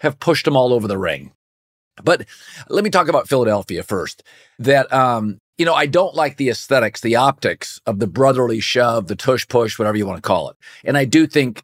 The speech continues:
you have to worry about, um, I mean, the N F L is a T V show. It is. Baseball has never understood this. Networks have helped them a little over the last few years, but, uh, the N F L's always understood, we make our money in T V. We're a T V show.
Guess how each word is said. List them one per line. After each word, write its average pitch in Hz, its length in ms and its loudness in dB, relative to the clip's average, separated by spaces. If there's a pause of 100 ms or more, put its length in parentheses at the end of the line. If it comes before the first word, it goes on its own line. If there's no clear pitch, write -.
you 135 140 -2
have 123 140 0
to 127 100 -4
worry 117 300 0
about, 101 440 0
um, 98 460 -2
I - 20 -8
mean, 127 140 -2
the 139 80 -2
N 143 140 2
F 135 120 0
L 123 120 4
is 107 80 -6
a 104 40 -14
T 120 220 -6
V 117 160 -2
show. - 300 -6 (480)
It 123 100 4
is. 92 420 -2
Baseball 120 680 2
has 95 100 -6
never 110 220 2
understood 104 400 2
this. 110 260 2 (640)
Networks 139 540 -2
have 113 100 -6
helped - 300 -2
them 120 180 2
a 101 80 -4
little 123 320 -2
over 117 120 2
the 120 100 2
last 120 280 2
few 120 140 0
years, 117 400 0
but, 110 240 2 (600)
uh, 113 340 0
the 156 140 0
N 185 80 2
F 147 160 0
L's 131 180 2
always 139 380 2
understood, 110 580 0
we 131 120 -4
make 156 200 0
our 143 80 4
money 135 220 -2
in 117 80 -4
T 123 180 -4
V. 101 220 0
We're 107 140 2
a 95 40 0
T 123 140 0
V 92 120 0
show. - 360 -4